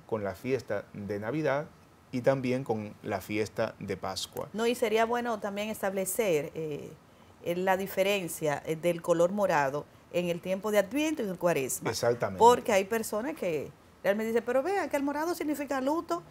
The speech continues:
Speaker 2: ¿y por qué en diciembre?". Entonces sería bueno, es el momento de que realmente, eh, anotes.
Speaker 1: Sí. Entonces, el color morado es un tiempo que nos llama a la preparación. Una preparación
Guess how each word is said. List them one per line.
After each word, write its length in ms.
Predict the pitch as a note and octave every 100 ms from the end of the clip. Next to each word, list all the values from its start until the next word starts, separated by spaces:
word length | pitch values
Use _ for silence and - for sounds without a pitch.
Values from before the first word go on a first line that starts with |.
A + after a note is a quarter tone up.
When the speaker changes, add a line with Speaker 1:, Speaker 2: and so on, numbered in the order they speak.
| -
Speaker 2:
¿y 100 | -
por 160 | G3 F#3+
qué 80 | G#4
en 60 |
diciembre?". 540 | F#4 C4 A3 F3+ E3 E3+ D#3 -
Entonces 460 | D#3 D3+ - A#3 B3
sería 240 | A3+ A#3
bueno, 200 | C4 C4+
es 40 | B3+
el 80 | A#3+
momento 460 | C4 C#4 C#4+ E4
de 120 | C4
que 160 | A3 G#3+
realmente, 580 | G#3 G#3 A3 A3+ A3+ E3+ - - - -
eh, 300 | F#3 F3 D#3 - -
anotes. 440 | F#3+ F#3 F3 -
Speaker 1:
Sí. 340 | - - - C3+
Entonces, 500 | C3 E3+ E3 C3 -
el 200 | C#3+ C3+
color 380 | - C3 C#3+ A3+
morado 580 | A3 F#3 G#2+ F#2+ G2 E3+ - -
es 200 | A2+ -
un 120 | C3
tiempo 300 | C#3 C#3+ C#3
que 100 | C3+
nos 180 | B2+ A#2
llama 360 | A2 C3+ D#3+ E3
a 180 | -
la 220 | A2 A2 G#2
preparación. 1120 | A2+ A2+ A#2 A2+ G#2+ G#2 G2+ F#2 - F#2+ E2+ E2+ E2+ - - - - - -
Una 300 | G#2+ B2 C#3
preparación 880 | C#3+ D3 D3 D#3+ D3 D#3+ E3+ F3 F3+